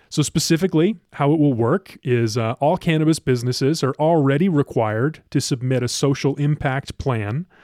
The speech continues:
So that includes information about how they intend to support diversity and inclusion, promote sustainability,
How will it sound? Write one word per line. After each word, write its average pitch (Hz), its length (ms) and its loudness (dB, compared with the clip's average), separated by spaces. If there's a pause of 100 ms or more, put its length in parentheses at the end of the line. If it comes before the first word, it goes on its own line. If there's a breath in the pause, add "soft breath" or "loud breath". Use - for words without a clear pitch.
(400 soft breath)
So - 140 -4
that 123 220 0
includes 131 560 2
information 123 560 0
about 117 240 -2
how 117 240 -2
they 113 500 -2
intend 120 600 -4
to 117 260 -2
support 117 500 -4 (420 loud breath)
diversity 117 440 -4
and 117 100 -2
inclusion, 120 760 -2 (340)
promote 117 320 -4
sustainability, 127 960 0